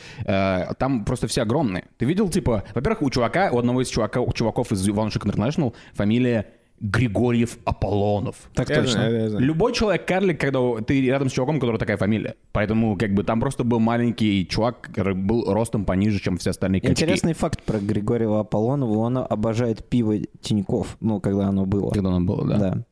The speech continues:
Speaker 3: А
Speaker 2: Это
Speaker 3: пиво Т и пиво Тинькофф
Speaker 2: это
Speaker 3: одно и
Speaker 2: одно и
Speaker 3: то
Speaker 2: то
Speaker 3: же?
Speaker 2: же, да.
Speaker 1: Я
Speaker 2: Перейдем
Speaker 1: всегда,
Speaker 2: на «Т».
Speaker 1: я всегда любил, э, пить пиво Тинькофф с раками.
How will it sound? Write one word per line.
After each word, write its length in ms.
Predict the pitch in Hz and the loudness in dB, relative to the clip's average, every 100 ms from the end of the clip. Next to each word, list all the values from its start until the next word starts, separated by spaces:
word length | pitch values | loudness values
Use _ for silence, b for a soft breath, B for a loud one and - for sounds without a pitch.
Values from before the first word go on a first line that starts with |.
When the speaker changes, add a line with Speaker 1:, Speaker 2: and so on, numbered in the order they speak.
| - | -10
Speaker 3:
А 60 | 117 | -6
Speaker 2:
Это 120 | - | -2
Speaker 3:
пиво 240 | 151 151 | -2 -2
Т 280 | 151 170 156 | -4 -2 -2
и 40 | |
пиво 280 | 123 139 123 | -2 -2 -2
Тинькофф 380 | 123 123 120 131 | -2 -4 -4 -2
Speaker 2:
это 200 | 135 123 | 0 0
Speaker 3:
одно 120 | 117 | 2
и 40 | 104 | 2
Speaker 2:
одно 120 | 123 | 2
и 20 | |
Speaker 3:
то 60 | 170 | 2
Speaker 2:
то 60 | |
Speaker 3:
же? 100 | 190 | 0
Speaker 2:
же, 0 | - | 0
да. 240 | 98 98 120 - - - | -2 -2 -6 -14 -20 -8
Speaker 1:
Я 120 | - 160 | 0 2
Speaker 2:
Перейдем 20 | |
Speaker 1:
всегда, 320 | 226 226 220 | 4 4 4
Speaker 2:
на 100 | 131 117 | 2 2
«Т». 120 | 113 120 | 2 2
Speaker 1:
я 100 | 131 | 2
всегда 260 | - 147 | 0 0
любил, 420 | 147 120 120 117 104 | 2 2 2 2 4
э, 320 | 98 92 90 85 _ - | 4 2 0 -2 _ -8
пить 200 | 104 - | -6 -2
пиво 200 | 107 95 | 0 0
Тинькофф 360 | 95 87 98 | 0 0 -2
с 60 | - | -2
раками. 380 | 92 - - | -2 -4 -10